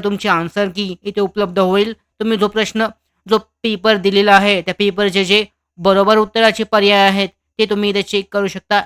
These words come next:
या लिंकवर क्लिक केल्यानंतर. त्याचबरोबर महत्त्वाच्या सूचनासुद्धा यामध्ये देण्यात आलेल्या आहेत आन्सर की संदर्भातल्या. उत्तर तालिका आन्सर कीमध्ये उमेदवारांना आक्षेप,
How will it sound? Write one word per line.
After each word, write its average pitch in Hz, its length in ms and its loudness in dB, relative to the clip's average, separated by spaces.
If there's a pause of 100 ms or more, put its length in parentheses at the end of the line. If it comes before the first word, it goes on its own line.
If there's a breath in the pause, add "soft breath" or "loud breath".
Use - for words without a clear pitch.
या 196 140 4
लिंकवर 185 360 -2
क्लिक 185 220 -8 (120)
केल्यानंतर. 175 540 -2 (420)
त्याचबरोबर 208 540 2 (240)
महत्त्वाच्या 214 520 0
सूचनासुद्धा 226 680 -2
यामध्ये 214 500 2 (160)
देण्यात 180 340 -2
आलेल्या 180 340 0
आहेत 196 160 0 (400)
आन्सर 196 340 2
की 196 120 -2
संदर्भातल्या. 175 680 0 (420)
उत्तर 220 320 -2
तालिका 208 460 2 (340)
आन्सर 214 420 2
कीमध्ये 233 480 0
उमेदवारांना 202 720 0
आक्षेप, 208 420 0